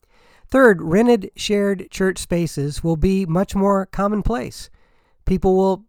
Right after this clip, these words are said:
establish partnerships and share spaces together. Then there will be a growing longing and desire to return to the roots of our childhood. The more complex things get, the more we want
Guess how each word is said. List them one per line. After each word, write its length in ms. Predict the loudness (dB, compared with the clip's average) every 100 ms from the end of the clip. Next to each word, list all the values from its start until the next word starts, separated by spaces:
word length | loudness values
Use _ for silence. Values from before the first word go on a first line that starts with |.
| _
establish 420 | -10 -6 -4 -4
partnerships 720 | -2 -2 -2 -4 -6 -8 -6
and 300 | -4 -4 -8
share 480 | -10 -4 -2 -2 -6
spaces 520 | -8 -4 -4 -4 -8
together. 500 | -8 -6 -6 -6 -12 -16 _ _ _ _ _ _ -20 -20 _
Then 340 | 2 4 4 0
there 200 | 2 4
will 100 | 4
be 160 | 2
a 60 | 0
growing 560 | 0 2 2 0 -4 -8 -6
longing 580 | -2 0 0 0 -2 -4 -10 -6
and 160 | -4
desire 540 | -4 -2 -2 -2 -2 -4
to 160 | -6
return 480 | -4 -2 0 2 0
to 100 | -4
the 80 | -4
roots 340 | -2 -2 -2
of 60 | -4
our 140 | -4
childhood. 640 | -4 -4 -4 -6 -10 -12 -20 _ _ _ _ _ -2
The 60 |
more 180 | 2 2
complex 640 | 4 2 4 2 0 -4 -4
things 360 | -2 -2 -2
get, 300 | -2 -2 -2
the 80 | -4
more 260 | -2 -2 0
we 160 | 0
want 540 | 0 0 0 -4 -10